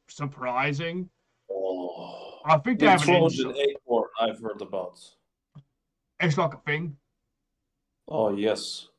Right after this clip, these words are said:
Speaker 2: They try and trip trees all the time. It is. They're not always at the park.
Speaker 1: Well,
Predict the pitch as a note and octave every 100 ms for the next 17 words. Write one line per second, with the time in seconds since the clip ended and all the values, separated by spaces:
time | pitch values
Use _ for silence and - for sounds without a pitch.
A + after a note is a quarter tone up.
0 | - C3 B2+ - E3+ A#2 A2+ C#3+ - -
1 | C#3 B2 B2 A2+ A2+ F3 D3 G#2 F2+ -
2 | A2+ A2+ G#2+ - - _ _ _ _ _
3 | _ _ _ _ _ _ _ - D#3 F#3+
4 | G#3 F#3+ F#3 E3+ C3+ B2 - - C#3 -
5 | A#2+ - A#2 G2 - - _ _ _ -
6 | C3+